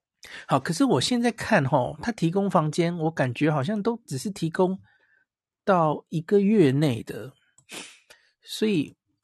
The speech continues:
我不是很确定。比方说我假如现在启-，启动日我定二月二十二，可是三月一号以后的空房好像都还没有出来。对，这个我不知道怎么解决哦。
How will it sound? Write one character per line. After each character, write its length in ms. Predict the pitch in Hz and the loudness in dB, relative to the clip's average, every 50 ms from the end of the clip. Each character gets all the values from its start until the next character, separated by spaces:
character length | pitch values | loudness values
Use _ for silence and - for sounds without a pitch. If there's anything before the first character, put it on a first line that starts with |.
| _ - | _ -10
我 160 | 202 170 143 | -6 -4 -4
不 120 | 143 147 | -2 -2
是 160 | 147 - - 208 | -2 2 2 2
很 140 | 175 139 | 2 2
确 180 | 127 - 170 165 | 2 2 2 2
定。 220 | 156 175 165 143 | 2 2 0 0
比 100 | 127 139 | 0 0
方 200 | 123 143 165 175 | 0 2 2 2
说 100 | 165 180 | 2 2
我 140 | 170 160 151 | 2 2 2
假 160 | 135 143 120 | 0 0 -2
如 120 | 113 117 123 | 0 -2 -2
现 160 | 123 - 165 | -2 -2 -2
在 80 | 147 135 | -2 -2
启-， 200 | 135 - - - - | -2 -6 -10 -8 -4
启 200 | - - - 120 | -4 -2 -2 -2
动 240 | 113 - 160 143 143 | 0 2 0 2 2
日 140 | 143 139 127 | 0 2 0
我 140 | 113 110 110 | 0 -2 -4
定 260 | - - 143 135 131 - | -4 -4 -4 -4 -2 -2
二 100 | 156 143 | 0 2
月 140 | 135 127 131 | 2 2 0
二 100 | 156 131 | 0 -2
十 140 | - - - | -4 -4 -2
二， 260 | 127 117 107 - - _ - - - - _ - _ _ _ _ - | -2 -2 -2 -2 -6 _ -20 -20 -20 -20 _ -20 _ _ _ _ -8
可 160 | - - 147 | -4 -2 -2
是 200 | - - 214 190 - | 0 0 -2 -2 -2
三 240 | - - 214 214 226 | -2 0 0 2 2
月 120 | 226 202 | 2 0
一 140 | 190 196 202 | 0 0 2
号 180 | 170 202 180 | 4 4 2
以 80 | 135 110 | 2 2
后 160 | 104 151 160 | 0 0 0
的 80 | 147 135 | 0 0
空 220 | - - 160 160 | 0 0 -2 -2
房 180 | 139 - 131 113 | 0 -2 -4 -4
好 160 | 104 - 117 | -4 -6 -8
像 280 | 104 - - 170 139 131 | -6 -4 -2 -2 -2 0
都 140 | - 143 135 | -2 -2 -2
还 180 | - - 135 | -2 -6 -8
没 120 | 117 123 131 | -6 -8 -8
有 120 | 165 - | -10 -10
出 240 | - - - 131 139 | -12 -10 -10 -10 -10
来。 180 | - - - - - - _ _ _ _ _ _ _ | -10 -12 -12 -14 -20 -20 _ _ _ _ _ _ _
对， 220 | - - - - 165 - | -10 -10 -10 -10 -14 -10
这 80 | - 143 | -10 -10
个 140 | - - - | -8 -8 -10
我 160 | 110 135 131 | -8 -10 -8
不 80 | 135 | -8
知 100 | 143 175 | -4 -2
道 260 | 151 147 - - - 131 - _ _ _ _ _ _ _ _ _ _ - | -2 -2 -2 -4 -8 -14 -20 _ _ _ _ _ _ _ _ _ _ -8
怎 120 | - 131 | -6 -6
么 80 | 139 131 | -6 -6
解 180 | 123 - 135 - | -4 -4 -4 -4
决 320 | - - 143 147 151 - - | -2 -4 -4 -4 -4 -8 -4
哦。 140 | - 131 | -4 -4